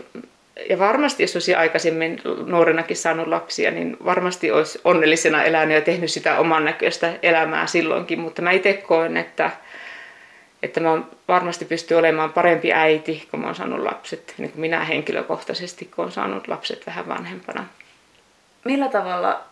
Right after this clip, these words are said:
Speaker 2: ö, se sun elämä muuttui sitten? Sä sait lapset Huippuvuorilla.
Speaker 1: Joo.
Speaker 2: Joo. Millä tavalla se elämä muuttui sitten lasten jälkeen?
Speaker 1: No ensinnäkään, että mä en tietenkään halunnut olla, <laughs> olla tota niin, ää, enää öitä maastossa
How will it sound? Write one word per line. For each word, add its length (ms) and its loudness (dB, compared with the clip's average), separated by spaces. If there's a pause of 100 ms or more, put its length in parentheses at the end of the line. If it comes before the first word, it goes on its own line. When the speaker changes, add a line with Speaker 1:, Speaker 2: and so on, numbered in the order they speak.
(100)
Speaker 2:
ö, 320 -2
se 160 -10
sun 180 -8
elämä 280 2
muuttui 340 -2
sitten? 400 -8
Sä 140 -14
sait 200 0
lapset 440 -6 (100)
Huippuvuorilla. 760 -2
Speaker 1:
Joo. 300 2 (320)
Speaker 2:
Joo. 140 -6 (160)
Millä 220 -2
tavalla 340 -4
se 300 -8
elämä 280 -4
muuttui 360 -8
sitten 300 -12
lasten 340 -12
jälkeen? 400 -14 (560)
Speaker 1:
No 60 2
ensinnäkään, 400 2
että 100 0
mä 80 4
en 60 2
tietenkään 340 2
halunnut 540 4
olla, 260 6 (300)
<laughs> 340 2
olla 160 6
tota 380 2
niin, 300 -2 (920)
ää, 480 0
enää 400 4 (200)
öitä 380 4
maastossa 600 4